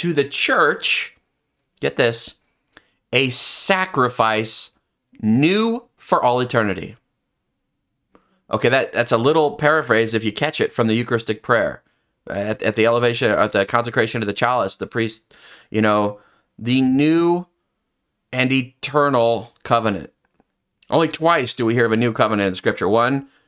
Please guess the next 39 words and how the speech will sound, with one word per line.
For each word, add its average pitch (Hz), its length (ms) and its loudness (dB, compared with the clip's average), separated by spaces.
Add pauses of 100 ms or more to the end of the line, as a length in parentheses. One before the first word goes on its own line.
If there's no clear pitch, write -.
(120)
is 110 380 0
in 110 200 2
Jeremiah, 107 760 2
where 107 100 0
God 110 240 0
says, 107 160 2
"I 107 160 2
will 110 100 2
make 110 180 0
a 107 60 2
new 110 160 2
covenant. 107 500 -2
Behold, 113 240 0
the 110 60 -2
days 107 200 2
are 110 60 -2
coming 107 300 0
where 104 100 2
I 101 80 2
will 90 80 -4
establish 95 460 -2
a 101 120 0
new 127 520 2 (360)
covenant." 113 480 -2 (920)
Well, 107 120 0
tonight 123 520 0
is 104 120 -4
the 107 120 0
other 107 140 0
time 110 200 0
in 104 80 -2
Scripture - 360 -4
where 104 160 0
we, 101 160 -2
we 92 200 -8
hear 101 140 0
new 101 160 0
covenant 92 420 -2
again. 87 420 -4